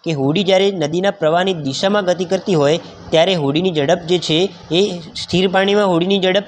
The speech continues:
પ્લસ નદીના પ્રવાહની ઝડપ આ બંનેના સરવાળા જેટલી બની જાય છે. બરાબર? તો અહીંયા આપણે શું કરીએ કે જ્યારે પણ હોડી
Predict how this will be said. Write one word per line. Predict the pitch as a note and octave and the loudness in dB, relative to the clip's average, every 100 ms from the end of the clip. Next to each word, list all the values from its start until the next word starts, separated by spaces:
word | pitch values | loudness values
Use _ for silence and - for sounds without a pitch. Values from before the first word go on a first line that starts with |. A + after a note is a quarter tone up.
| - | 0
પ્લસ | F#3+ G#3+ - | 0 0 -4
નદીના | D3 D3+ F3 G3 | -4 -2 0 0
પ્રવાહની | G#3+ D#3 F3 F#3 | 0 2 2 2
ઝડપ | D#3+ D3 F3+ - - - | 0 0 0 -4 -8 0
આ | E3+ | 2
બંનેના | E3+ F3 G#3 | 2 2 0
સરવાળા | G#3+ D#3 E3 E3+ | 2 2 4 4
જેટલી | D#3 D#3 | 2 -4
બની | D3+ C#3 B2+ | -2 -2 -2
જાય | A#2 | -4
છે. | - G#2 _ _ _ - | -6 -16 _ _ _ -2
બરાબર? | E3+ G3 C3 | 2 2 2
તો | - - | -4 -4
અહીંયા | E3+ G3 G#3 | 0 2 2
આપણે | G#3 A3 | 2 -2
શું | A3+ | 0
કરીએ | F#3 F3+ A3 | 2 2 2
કે | - - F#3+ | -2 -6 -4
જ્યારે | D3 C#3+ F#3 | 2 2 2
પણ | G3+ G3 | 0 0
હોડી | D#3+ D#3 E3+ A3+ | 0 2 0 -2